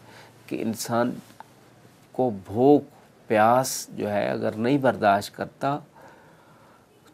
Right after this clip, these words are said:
تو سب سے بڑا معنوی نقصان یہ ہے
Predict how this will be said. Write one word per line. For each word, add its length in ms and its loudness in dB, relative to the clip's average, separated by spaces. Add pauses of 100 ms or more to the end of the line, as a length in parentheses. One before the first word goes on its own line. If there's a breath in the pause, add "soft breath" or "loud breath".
(100)
تو 60 2
سب 340 2
سے 160 4
بڑا 260 8
معنوی 420 4
نقصان 520 -4
یہ 200 -2
ہے 280 -2